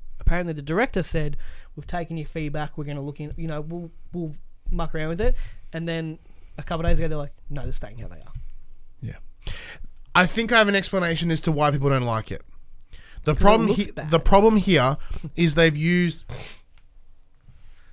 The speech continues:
Speaker 2: they've used the Avengers that we've come to know and love.
Speaker 1: Oh, yeah.
Speaker 2: However,
Speaker 1: Absolutely.
Speaker 2: for licensing reasons, obviously,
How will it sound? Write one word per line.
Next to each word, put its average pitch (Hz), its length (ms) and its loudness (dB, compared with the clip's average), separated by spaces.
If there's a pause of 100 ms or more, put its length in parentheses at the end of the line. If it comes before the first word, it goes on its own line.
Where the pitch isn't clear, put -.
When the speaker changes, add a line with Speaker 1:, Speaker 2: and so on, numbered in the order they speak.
(180)
Speaker 2:
they've 156 200 4
used 180 420 4
the 170 120 8
Avengers 156 460 6
that 143 120 4
we've 143 240 0
come 123 280 4
to - 100 -4
know 113 260 0
and 107 120 -2
love. - 320 -10 (320)
Speaker 1:
Oh, 262 100 4
yeah. 175 180 -2 (140)
Speaker 2:
However, 214 340 8
Speaker 1:
Absolutely. 98 240 -6 (160)
Speaker 2:
for 185 100 4
licensing 208 500 6
reasons, 131 500 0 (100)
obviously, 107 500 -4